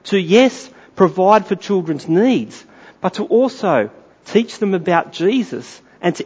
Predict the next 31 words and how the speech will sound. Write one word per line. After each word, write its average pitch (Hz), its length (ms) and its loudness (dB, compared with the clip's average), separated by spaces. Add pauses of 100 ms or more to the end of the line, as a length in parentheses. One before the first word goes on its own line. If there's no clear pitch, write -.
educate 190 580 -4
them. 123 160 -14 (720)
So 202 160 2
my 214 300 4
priority 190 760 2
when 175 260 -4
I 170 160 4
give 190 460 -6
to - 80 -8
the 160 100 -4
poor 202 460 0
is 147 140 -4
through 170 220 -4
Compassion. 165 560 -6 (460)
That's - 160 0
not 220 160 0
saying 208 280 2
other, 196 260 2 (520)
uh, 170 140 2
charities 190 540 2
are 147 60 -6
bad. 143 520 -4 (500)
I 196 120 -2
just 190 200 -4 (120)
give 208 260 -4
through 208 280 -2
Compassion 180 580 -6
because 147 300 -8
of 170 120 -6
their 160 160 -2
strong 190 680 -4